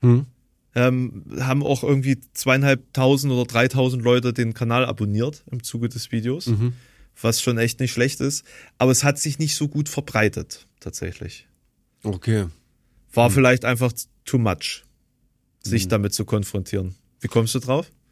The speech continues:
Speaker 1: Ich hab jetzt nur gerade, weil, ähm, mein Kundenservice, äh, sich mit Einsamkeit, aber schon mit Partnerschaft zu tun hat. Ähm, deswegen wollte ich das nochmal so als, als
Speaker 2: Ja, man
Speaker 1: Frage
Speaker 2: kann ja auch,
Speaker 1: irgendwie
Speaker 2: man kann ja auch,
Speaker 1: voranstellen.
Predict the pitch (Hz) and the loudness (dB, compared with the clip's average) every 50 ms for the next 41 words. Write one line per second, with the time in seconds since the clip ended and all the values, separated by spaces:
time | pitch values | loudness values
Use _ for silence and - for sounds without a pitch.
0 | _ _ _ _ - 147 151 - 165 139 120 - 170 - 151 139 127 151 156 - | _ _ _ _ 2 2 2 2 0 0 0 0 0 0 0 0 0 0 2 0
1 | 180 131 - - 175 165 135 110 135 139 151 156 156 147 127 127 135 139 139 139 | -2 -2 0 0 0 0 0 2 2 2 4 4 2 2 2 4 4 4 4 4
2 | 139 139 - 123 139 131 135 135 131 131 127 120 117 - 170 196 208 - - 135 | 4 4 2 2 2 4 4 4 6 4 4 2 2 4 2 2 2 0 -2 -2
3 | - - 139 139 135 131 135 139 120 - - - - 104 104 120 127 123 120 110 | 2 4 4 4 4 2 0 -2 -2 -6 -12 -16 -18 -12 -8 -6 -4 -4 -4 -4
4 | 107 - - - 117 117 120 104 123 135 131 135 131 127 123 120 131 123 120 110 | -6 -10 -12 -10 -8 -6 -4 -2 -2 2 2 4 4 4 2 2 2 2 4 4
5 | 135 151 170 151 156 135 127 117 - 139 135 139 127 131 110 123 120 - 143 131 | 2 2 4 4 4 4 2 2 2 2 2 2 2 0 0 0 0 0 2 2
6 | 127 120 - - - 151 - - 139 120 - - 127 117 117 - - - - 117 | 2 2 0 -2 -4 -4 -2 0 0 0 2 2 0 0 0 -4 -8 -12 -10 -10
7 | - - - 123 123 117 113 123 131 123 - - _ _ _ _ _ _ _ _ | -8 -4 -2 0 2 2 2 0 -2 -6 -12 -20 _ _ _ _ _ _ _ _
8 | _ _ - - _ _ _ _ _ _ _ _ _ - 113 123 123 120 123 120 | _ _ -20 -20 _ _ _ _ _ _ _ _ _ 2 4 6 8 8 8 6
9 | 110 - - 127 120 - 127 131 127 120 123 120 113 104 123 123 113 113 - 135 | 6 4 2 2 2 4 2 2 2 4 2 2 2 2 0 -2 -2 -2 -2 -2
10 | 120 123 135 120 123 120 131 131 120 117 110 - 78 107 110 - - 123 131 135 | -2 0 2 2 2 2 2 2 2 2 0 -2 -4 -6 -6 -2 2 2 4 6
11 | 135 127 123 131 139 143 143 139 - - - 101 104 104 98 131 131 131 123 123 | 4 4 4 4 4 4 4 4 4 2 2 2 0 0 0 0 0 2 2 4
12 | 120 131 117 117 - - 139 139 123 107 101 98 95 85 | 4 6 6 4 4 4 2 2 2 0 0 0 -2 -4